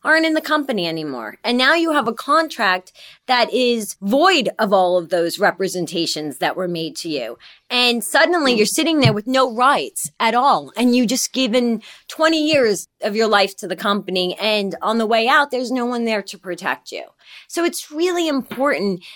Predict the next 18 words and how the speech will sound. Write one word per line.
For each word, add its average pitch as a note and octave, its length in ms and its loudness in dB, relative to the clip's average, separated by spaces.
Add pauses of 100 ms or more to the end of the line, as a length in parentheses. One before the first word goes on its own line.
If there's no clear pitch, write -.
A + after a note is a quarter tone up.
(120)
that A3 300 2 (320)
you C#4 120 -2
can A4+ 160 2
still G#4 540 0
be D4+ 120 0
all D4+ 240 4
warm B3+ 260 2
and B3+ 160 -2
fuzzy. A#3+ 340 4
You A#3+ 200 2
can C4+ 140 -2
all B3+ 120 4
be C4 180 2
excited A#3 580 0
about A3 280 2
joining A3+ 480 0
the G#3+ 100 -4
company, G#3+ 540 0